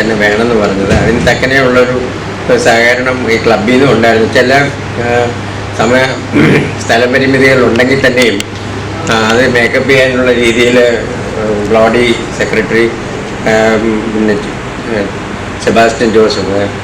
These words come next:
മിസ്റ്റർ ജോസഫ്, ഇവരെല്ലാം വന്ന്, ഞങ്ങളെല്ലാവരും വന്ന് നോക്കി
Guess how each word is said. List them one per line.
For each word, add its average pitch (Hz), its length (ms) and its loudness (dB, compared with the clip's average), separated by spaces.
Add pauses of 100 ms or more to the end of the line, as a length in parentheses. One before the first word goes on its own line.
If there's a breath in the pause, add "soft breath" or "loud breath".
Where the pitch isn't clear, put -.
(100)
മിസ്റ്റർ 101 340 -4
ജോസഫ്, 101 420 0
ഇവരെല്ലാം 107 460 2
വന്ന്, 104 200 0
ഞങ്ങളെല്ലാവരും 110 560 2
വന്ന് 104 260 -2
നോക്കി 104 320 -2